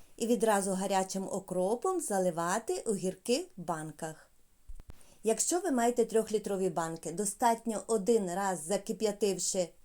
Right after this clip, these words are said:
розсіл, залити огірки і відразу закатати металевими кришками чи герметично закрутити. Розсолу завжди наливайте так, щоб через вінця лилось.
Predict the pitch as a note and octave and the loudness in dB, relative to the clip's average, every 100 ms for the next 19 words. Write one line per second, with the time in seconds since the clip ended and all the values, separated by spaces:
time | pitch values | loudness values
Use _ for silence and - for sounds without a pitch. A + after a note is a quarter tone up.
0 | - F#3+ G3+ - - A3+ E4 F#4+ - F#3+ | -2 0 2 2 0 0 -2 -4 -8 -4
1 | F3+ G3 F#3+ F#3+ F#3+ G3 E3 F#3 - - | 0 2 2 2 2 0 0 -2 -4 0
2 | G#3+ D4 - - - A3+ E4 F#4+ B3+ G3 | 2 2 -2 -20 -8 0 2 2 0 2
3 | A3 C4 D#4 D4+ D4 F#3 G3 F3+ G#3+ A3+ | 4 4 0 -6 -6 -4 -2 -2 -2 -2
4 | G#3+ F#3+ F#3+ F3+ F3+ F3 F3+ F3+ F#3+ A#3+ | -2 -2 0 0 0 0 -4 -2 -2 -2
5 | - C4+ B3+ B3 - D#4 F#4 B3 G3+ F#3+ | -2 -2 -4 -6 -6 -4 -4 -4 -4 -2
6 | G#3 G3 - G3 G3 F#3+ F#3 F3+ D#3+ - | 0 -2 -4 -4 -4 -4 -6 -2 -4 -6
7 | D#3 - _ - - - - - - G#3 | -14 -16 _ -10 -8 -8 -10 -10 -2 2
8 | A3+ - A#3+ C#4+ F4+ D4+ A#3+ G3+ A3+ F#3+ | 6 6 6 6 4 2 0 0 0 2
9 | G3 G3 F#3+ F#3+ F#3+ A3 D#4+ - - B3+ | 2 2 2 0 0 0 0 -6 0 0
10 | E4+ - A3+ G#3+ F3 G#3+ A#3 A#3+ B3+ A#3 | 0 0 0 0 -2 0 0 0 2 2
11 | G#3+ D#3+ D#3+ - | 2 0 -2 -4